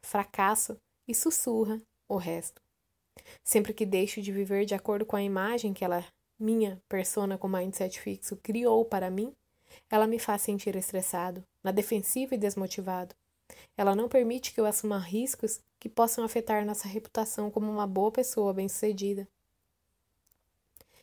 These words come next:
Ela não me deixa falar por medo de eu estar errado.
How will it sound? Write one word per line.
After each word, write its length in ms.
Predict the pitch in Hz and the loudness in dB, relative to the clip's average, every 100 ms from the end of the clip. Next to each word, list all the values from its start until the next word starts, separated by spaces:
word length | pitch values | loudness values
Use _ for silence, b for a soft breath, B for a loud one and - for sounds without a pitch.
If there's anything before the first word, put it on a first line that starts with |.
| b | b
Ela 200 | 190 190 | 8 8
não 100 | 202 | 6
me 120 | 214 | 2
deixa 300 | 208 214 214 | 4 2 0
falar 320 | - 208 202 | -4 0 0
por 160 | 208 226 | 0 0
medo 280 | 214 214 220 | 2 2 2
de 100 | 214 | 0
eu 60 | |
estar 260 | 220 - 220 | 0 0 0
errado. 380 | 214 220 247 | 0 -4 -6